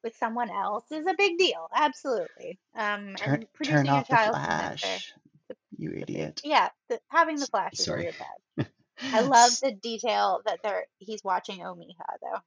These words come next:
Speaker 2: Yes, yes, that's a fantastic bit of world building. We have
Speaker 1: Just
Speaker 2: been
Speaker 1: having
Speaker 2: here
Speaker 1: a little
Speaker 2: before.
Speaker 1: dip into this set, which we haven't been in in a while. Probably the last time we'll see this set,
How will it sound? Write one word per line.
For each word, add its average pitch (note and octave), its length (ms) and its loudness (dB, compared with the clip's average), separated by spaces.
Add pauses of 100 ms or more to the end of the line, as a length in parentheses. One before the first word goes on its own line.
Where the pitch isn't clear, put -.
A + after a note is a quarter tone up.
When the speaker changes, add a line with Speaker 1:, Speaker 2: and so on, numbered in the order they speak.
(800)
Speaker 2:
Yes, A#2 540 8 (220)
yes, A2+ 340 8
that's A#2+ 240 8
a A#2+ 60 -2
fantastic F#2 580 4
bit D#2 100 2
of D#2 80 -4
world D#2 220 -2
building. - 360 -6 (1800)
We C#3+ 180 4
have D3+ 180 6
Speaker 1:
Just - 20 -6
Speaker 2:
been E3 160 4
Speaker 1:
having F3+ 240 8
Speaker 2:
here D3+ 40 4
Speaker 1:
a - 80 2
little G#2+ 300 2
Speaker 2:
before. F#2+ 140 -2 (1000)
Speaker 1:
dip A3+ 320 -4
into G3 380 -12
this - 180 -8 (100)
set, - 420 2
which - 220 -12
we A#3 80 2
haven't A3 320 0
been A#3+ 180 2
in B3 140 -8
in A#3+ 120 -10
a A#3 60 -4
while. C4 520 6
Probably G3 240 0
the G#3+ 100 -4
last G#3 280 -2
time A3+ 160 -6
we'll A3 100 -8
see A#3+ 240 -12
this C4 220 -6
set, F#4 260 -2